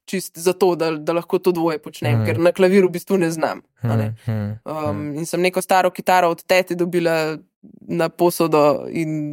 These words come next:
Speaker 1: pač začela tisti neki nažigati. Um, pol so hitro videli, da, okej, res rada to delam, daj, ti bomo eno malo boljšo kitaro kupili, ker tisti je bilo res strune toliko stran od...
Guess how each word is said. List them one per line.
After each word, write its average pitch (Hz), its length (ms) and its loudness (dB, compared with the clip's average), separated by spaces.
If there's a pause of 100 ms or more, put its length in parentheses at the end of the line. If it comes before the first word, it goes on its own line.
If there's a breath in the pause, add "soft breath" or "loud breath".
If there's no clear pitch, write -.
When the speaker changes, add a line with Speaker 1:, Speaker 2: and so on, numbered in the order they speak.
(160)
Speaker 1:
pač 160 200 -2
začela 165 400 2
tisti - 320 -8
neki 165 240 -4
nažigati. 175 540 0 (500 loud breath)
Um, 151 520 -2
pol 165 200 2
so 175 180 -2
hitro 175 320 0
videli, 170 300 2
da, 160 120 0 (260)
okej, - 440 -2 (540)
res 165 300 -6
rada 160 240 2
to 170 160 -4
delam, 180 340 2
daj, 170 200 4
ti 165 120 -10
bomo 160 220 -2
eno 165 180 -2
malo 170 160 4
boljšo 180 260 -2
kitaro 170 360 2
kupili, 160 360 -6
ker 147 140 -8
tisti 160 280 -8
je 156 40 -6
bilo 156 140 -4
res 160 180 -6
strune 165 380 -6 (140)
toliko 151 280 -6
stran 156 400 -2
od... 143 380 -10